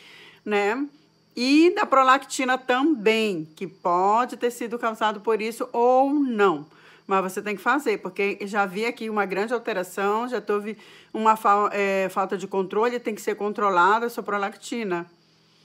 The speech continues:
Peguei e fiz, né, gente, a, a, a ressonância magnética. Deus, às vezes, ele permite um problema, né,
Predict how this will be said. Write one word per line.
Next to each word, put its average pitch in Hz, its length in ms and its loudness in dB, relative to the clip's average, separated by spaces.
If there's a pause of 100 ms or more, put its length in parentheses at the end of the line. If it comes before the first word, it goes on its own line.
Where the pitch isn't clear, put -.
(360)
Peguei 226 340 2
e 240 40 -10
fiz, 269 340 -4
né, 208 260 -4
gente, 180 320 -6
a, 170 180 -4
a, 170 520 -4 (960)
a 190 140 0
ressonância 202 600 -2
magnética. 202 680 -4
Deus, 233 300 4
às 339 120 0
vezes, 247 180 6
ele 254 160 0
permite 277 640 2
um 247 60 -2
problema, 269 880 2 (120)
né, 220 300 -2